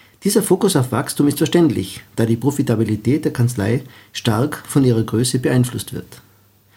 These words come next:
Der Trend zu größeren Kanzleien ist eindeutig festzustellen. Fusionen, Kanzleikäufe und Partnerschaften bestimmen in einem deutlich größeren Ausmaß den Markt, als dies noch vor wenigen Jahren der Fall war. Wachstumsziele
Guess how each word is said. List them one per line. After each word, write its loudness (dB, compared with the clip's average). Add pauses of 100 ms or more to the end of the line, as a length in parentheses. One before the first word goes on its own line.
(240)
Der 4
Trend 4
zu 2
größeren 2
Kanzleien 0
ist -2
eindeutig 2
festzustellen. -2 (420)
Fusionen, 2 (120)
Kanzleikäufe 0 (220)
und 2
Partnerschaften 0 (200)
bestimmen 4
in 2
einem 2
deutlich -2
größeren 0
Ausmaß 0
den 4
Markt, -4 (540)
als 0
dies -2
noch 0
vor 0
wenigen 4
Jahren 2
der 0
Fall -8
war. -14 (2250)
Wachstumsziele 2